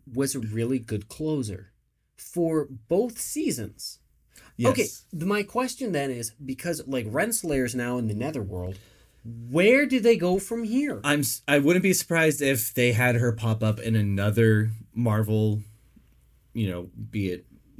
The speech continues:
Speaker 2: T V series or film coming up,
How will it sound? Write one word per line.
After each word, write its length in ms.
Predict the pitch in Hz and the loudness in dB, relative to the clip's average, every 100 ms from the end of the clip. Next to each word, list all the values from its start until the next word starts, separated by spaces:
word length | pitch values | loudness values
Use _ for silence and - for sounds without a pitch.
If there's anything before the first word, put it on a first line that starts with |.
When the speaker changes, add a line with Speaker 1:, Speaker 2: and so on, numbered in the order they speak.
| 110 | -6
Speaker 2:
T 160 | 127 | 0
V 100 | 117 | 2
series 540 | 110 120 110 107 104 95 | 2 0 2 2 2 -2
or 280 | 98 92 87 | -4 -6 -6
film 580 | - 110 120 135 113 - | -2 0 2 -2 -6 -10
coming 300 | 143 147 151 | -4 -2 -2
up, 200 | 170 | -6